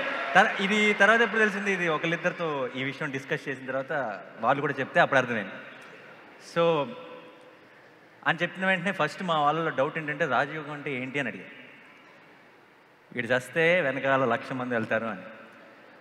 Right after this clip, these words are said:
అప్పుడు నేను కొంచెం బాధపడ్డా. చస్తేనా? చచ్చిన తర్వాత ఎంతమంది వచ్చి లాభమే ఉంది? బతుకున్నప్పుడు కదా ఉండాల్సింది అని అనిపించింది. ఆ టాపిక్ అక్కడ వదిలేశాను. But then as I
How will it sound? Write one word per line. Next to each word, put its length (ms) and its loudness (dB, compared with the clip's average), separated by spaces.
అప్పుడు 160 -2
నేను 80 -2
కొంచెం 180 -2
బాధపడ్డా. 500 2
చస్తేనా? 540 -2
చచ్చిన 220 -2
తర్వాత 180 6
ఎంతమంది 380 0
వచ్చి 120 -4
లాభమే 320 4
ఉంది? 400 -6
బతుకున్నప్పుడు 420 -2
కదా 160 2
ఉండాల్సింది 440 0
అని 140 6
అనిపించింది. 580 -4
ఆ 60 2
టాపిక్ 380 2
అక్కడ 160 2
వదిలేశాను. 440 -2
But 100 -6
then 120 0
as 240 4
I 80 2